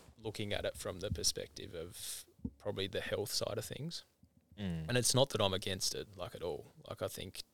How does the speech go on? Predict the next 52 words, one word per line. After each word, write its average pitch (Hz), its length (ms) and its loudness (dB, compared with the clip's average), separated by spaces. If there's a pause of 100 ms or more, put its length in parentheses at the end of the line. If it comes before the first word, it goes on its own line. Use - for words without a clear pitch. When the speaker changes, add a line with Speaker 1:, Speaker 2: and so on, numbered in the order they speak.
(180)
Speaker 1:
I 107 60 -6
think 98 180 -4
there's 98 160 -6
a 101 60 -6
time - 260 -6
and 80 80 -6
a - 40 -6
place, - 680 2
um, 78 400 -10 (720)
you 110 100 -6
know, 95 160 -2 (320)
for, - 200 -4
for - 140 -4
anything 98 400 -6
and 50 100 -6
everything. 107 520 -8
But - 160 -12 (720)
really, 113 560 6
it's - 160 4
sort 101 180 8
of, 98 80 4
like, 95 180 4
looking, 101 520 -2
looking 101 320 -2
at 85 120 -2
whether 95 240 0
that 87 220 -4 (800)
environment's 92 640 0
sort 101 160 4
of, 82 80 -6
like, 78 220 -6
right 85 240 -4
for - 100 -10
you. 85 240 -4
And 85 260 -10
I - 40 -18
feel - 180 -6
like - 160 -6
that - 160 -6
sort - 180 0
of - 120 -8 (100)
ties - 300 -2
back - 180 -6
into - 200 -4
the 113 100 0
feel, 55 280 -6
the 113 140 -6
whole - 180 -2
feelings - 440 -6
piece - 260 0
as - 160 -6
well. 104 240 0